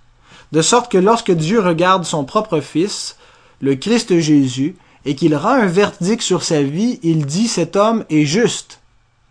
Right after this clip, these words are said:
parfaitement juste, et par conséquent, je lui donne la vie éternelle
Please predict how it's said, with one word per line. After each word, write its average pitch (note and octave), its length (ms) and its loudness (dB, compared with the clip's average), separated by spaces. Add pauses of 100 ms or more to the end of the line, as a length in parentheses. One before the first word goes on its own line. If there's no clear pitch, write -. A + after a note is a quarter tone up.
(180)
parfaitement A#3 520 2
juste, G3+ 320 0
et F3 80 0
par A#3 220 0
conséquent, G#3 440 -2
je F#3 100 2
lui E3+ 180 -2
donne A3+ 320 2
la F3+ 140 4
vie F3+ 220 2
éternelle G3 580 -2